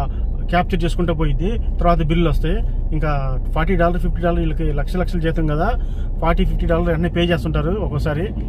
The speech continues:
ఆ, పట్టించుకోరు అన్నమాట. వీళ్ళు కూడా రూల్స్, ఆ, పెక్క-, కానీ కడదాంలే అనేసి పట్టించుకోరు. ఈ రోడ్డు వచ్చేసి,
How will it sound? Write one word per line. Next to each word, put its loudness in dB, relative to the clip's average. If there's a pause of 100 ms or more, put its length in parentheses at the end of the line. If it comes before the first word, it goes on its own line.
(200)
ఆ, 0
పట్టించుకోరు -2
అన్నమాట. 0
వీళ్ళు 2
కూడా -2
రూల్స్, 2 (520)
ఆ, -4 (520)
పెక్క-, 0
కానీ -2
కడదాంలే 2 (180)
అనేసి -2 (480)
పట్టించుకోరు. 0 (2250)
ఈ 6
రోడ్డు 4
వచ్చేసి, 4